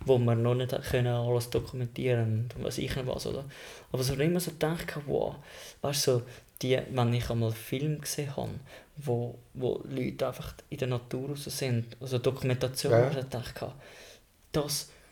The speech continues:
Speaker 1: das ist etwas, das weckt so Sehnsucht, oder? Und das hat mich fasziniert und ich dachte, wow, wenn, wenn du so etwas könntest machen über dich, wo du einfach, äh, einen, einen Ort fotografierst,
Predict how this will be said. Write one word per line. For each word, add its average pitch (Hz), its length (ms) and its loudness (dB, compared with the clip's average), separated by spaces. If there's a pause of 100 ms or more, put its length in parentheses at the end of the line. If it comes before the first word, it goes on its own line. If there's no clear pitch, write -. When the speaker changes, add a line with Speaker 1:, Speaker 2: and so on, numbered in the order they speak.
(160)
Speaker 1:
das 143 180 -2
ist 147 120 2
etwas, 135 240 0
das - 360 -2
weckt 139 260 0
so 135 100 -2
Sehnsucht, 131 640 -4
oder? 123 180 -2 (600)
Und 131 340 0 (1200)
das 156 200 6
hat 139 140 -2
mich 143 120 -2
fasziniert 139 640 0
und 139 120 0
ich 131 60 -4
dachte, 131 440 -2
wow, 107 260 0 (400)
wenn, 131 280 -2
wenn 127 160 4
du 127 60 -4 (280)
so - 240 8
etwas 170 320 2
könntest - 420 -2
machen 131 480 0 (440)
über 139 240 -2
dich, 139 500 -4 (640)
wo 135 120 2
du 131 160 8
einfach, 135 280 -2 (320)
äh, 131 140 0 (100)
einen, 135 200 4
einen 131 180 0
Ort 151 420 2
fotografierst, 143 1000 -2